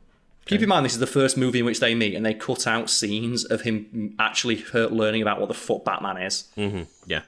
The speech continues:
Speaker 1: he says that he talks to the citizens of an apartment complex and learns that the average person's fear,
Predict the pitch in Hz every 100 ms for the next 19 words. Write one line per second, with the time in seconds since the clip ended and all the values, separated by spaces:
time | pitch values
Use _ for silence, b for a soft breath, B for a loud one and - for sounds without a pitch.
0 | - 104 107 104 101 107 113 143 156 -
1 | 139 147 123 127 113 113 156 175 120 117
2 | 101 98 113 - - - B B B B
3 | 113 113 120 127 127 127 107 120 110 120
4 | 127 127 - 117 - 117 107 - 117 110